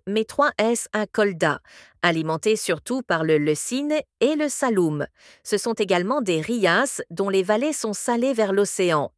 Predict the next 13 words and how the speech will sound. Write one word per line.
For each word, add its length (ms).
et 200
asséchées, 640
ou 160
captant 460
les 260
eaux 80
d'hivernage 720
à 100
l'intérieur 560
des 140
terres. 500
Le 180
Kayanga, 760